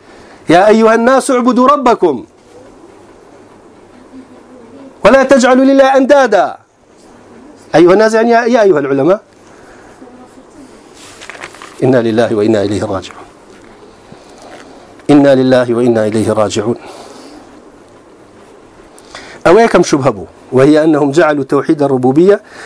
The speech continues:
هو التوحيد ال-، التوحيد المطلوب، وأن من أفرد الله به فهو الموحد. أو كسي بلي تنها خواي تبارك وتعالى، ها؟ يعني ما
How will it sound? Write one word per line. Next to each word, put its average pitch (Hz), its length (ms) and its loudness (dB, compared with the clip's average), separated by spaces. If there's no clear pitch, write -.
هو 165 60 4
التوحيد 131 480 0
ال-، 120 160 2
التوحيد 135 440 0
المطلوب، 135 520 0
وأن 156 380 4
من 135 160 -2
أفرد 156 320 0
الله 131 400 0
به 117 300 -2
فهو 143 300 0
الموحد. 120 480 -2
أو 185 140 4
كسي 175 420 2
بلي 175 300 2
تنها 170 440 2
خواي 196 260 0
تبارك 170 280 -2
وتعالى، 160 520 0
ها؟ 202 220 2
يعني 127 240 0
ما 156 120 0